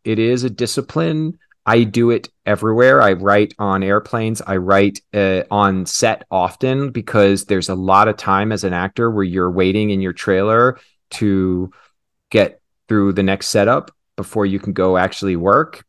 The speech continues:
The amount of time as an actor that you're actually acting is maybe sometimes thirty to fifty percent of the day. And I'd say about fifty percent of the day is kind of waiting, and,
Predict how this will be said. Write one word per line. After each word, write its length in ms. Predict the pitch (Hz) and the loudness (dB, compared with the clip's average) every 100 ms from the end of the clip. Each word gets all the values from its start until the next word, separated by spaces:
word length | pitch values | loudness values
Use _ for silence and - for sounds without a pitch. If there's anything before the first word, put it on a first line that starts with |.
| - | -6
The 140 | 95 | 0
amount 280 | 98 101 117 | 2 2 2
of 80 | 107 | 0
time 420 | - 110 117 135 | -2 0 0 -2
as 140 | 123 117 | -6 -6
an 80 | |
actor 300 | 113 113 131 | -6 -4 -4
that 100 | 107 | -2
you're 220 | 98 67 - | -2 -4 -4
actually 540 | 110 113 - 143 151 | -4 -4 -4 -2 0
acting 640 | 160 160 165 165 160 165 - _ _ - | 2 0 -2 -4 -4 -8 -12 _ _ -2
is 220 | 120 95 | 0 0
maybe 600 | 101 98 95 95 95 98 - _ _ _ _ _ | 0 2 0 -2 -2 -6 -10 _ _ _ _ _
sometimes 500 | - 294 247 165 - _ _ _ | -8 -4 -2 -2 -6 _ _ _
thirty 520 | - - 113 113 117 110 | -8 2 4 4 2 0
to 120 | 92 | -2
fifty 420 | - - 107 117 | -2 -6 -6 -6
percent 380 | - 98 - 104 | -8 -6 -4 -4
of 120 | 95 | -4
the 80 | 95 | -6
day. 560 | 80 95 104 135 165 _ _ _ _ - | -2 0 2 0 -4 _ _ _ _ -2
And 100 | 107 | 0
I'd 120 | 110 | 2
say 100 | 113 | 2
about 260 | 98 87 - | 2 0 0
fifty 260 | 117 123 | -2 -4
percent 340 | - 101 113 107 | -8 -6 -4 -2
of 40 | |
the 80 | 90 | -2
day 300 | 101 95 101 | 2 4 2
is 100 | - | 0
kind 180 | 110 95 | -6 -4
of 80 | |
waiting, 520 | 87 98 101 113 117 101 | 0 2 2 0 -2 -4
and, 260 | 82 - | -8 -14